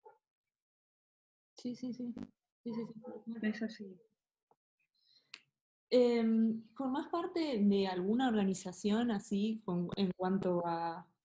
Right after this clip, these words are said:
Speaker 1: ciencia, divulgación de ciencia o de docencia?
Speaker 2: En este momento estoy en, en un observatorio que,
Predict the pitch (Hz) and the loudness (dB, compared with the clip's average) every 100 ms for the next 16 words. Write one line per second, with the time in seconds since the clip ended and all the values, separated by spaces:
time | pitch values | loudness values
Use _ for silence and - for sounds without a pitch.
0 | _ - 202 208 202 185 185 180 175 196 | _ 0 4 6 4 2 2 2 2 0
1 | 190 190 196 196 196 196 202 180 180 175 | 0 0 2 4 4 4 2 2 2 2
2 | 175 165 165 165 160 160 160 165 165 - | 2 0 0 -2 -2 -2 -2 -2 -2 -4
3 | 185 196 196 196 196 - _ _ - _ | 0 0 2 0 0 -6 _ _ -20 _
4 | _ _ _ _ _ _ _ _ - - | _ _ _ _ _ _ _ _ -20 -18
5 | - - - - - 233 233 - _ 254 | -18 -18 -20 -20 0 2 2 -4 _ 4
6 | 233 233 254 254 226 208 196 190 247 196 | 8 8 6 2 2 2 -2 -4 -6 -4
7 | 196 202 202 202 196 190 - 185 190 220 | 0 0 0 -2 -4 -6 -8 -4 -2 0
8 | 220 226 226 180 170 170 151 | 4 4 4 -4 -4 -2 -2